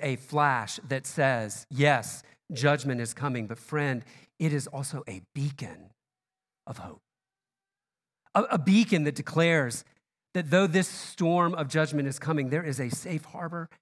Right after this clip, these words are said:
and it is Jesus Christ. Today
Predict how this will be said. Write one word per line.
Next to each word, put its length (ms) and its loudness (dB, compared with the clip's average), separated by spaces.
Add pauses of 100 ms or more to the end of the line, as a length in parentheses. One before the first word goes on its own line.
(1200)
and 100 -12
it 120 -8
is 120 -8
Jesus 360 -10
Christ. 500 -16 (4000)
Today 760 -4